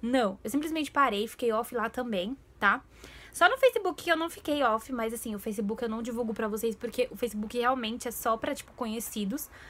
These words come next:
Mas, é, enfim, vamos lá. Meninas,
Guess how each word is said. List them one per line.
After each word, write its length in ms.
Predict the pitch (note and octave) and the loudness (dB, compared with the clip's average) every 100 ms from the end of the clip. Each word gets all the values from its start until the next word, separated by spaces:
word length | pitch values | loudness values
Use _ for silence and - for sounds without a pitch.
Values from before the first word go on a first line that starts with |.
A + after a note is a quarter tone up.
| - - - - | -18 -20 -20 -6
Mas, 680 | B3+ D4+ D4 D4+ F#4+ - - - | 4 10 10 10 6 -2 -10 -8
é, 300 | - B3 B3+ | 0 2 2
enfim, 500 | C#4+ G4+ - - G3+ - - - - - - | 2 0 -4 -2 -2 -4 -18 -20 -20 -14 0
vamos 220 | A#3 C#4 | 2 4
lá. 120 | - - - - - - - - | 2 0 -18 -20 -20 -20 -14 -2
Meninas, 540 | B3+ A3 F3 - - | 0 0 -2 -8 -12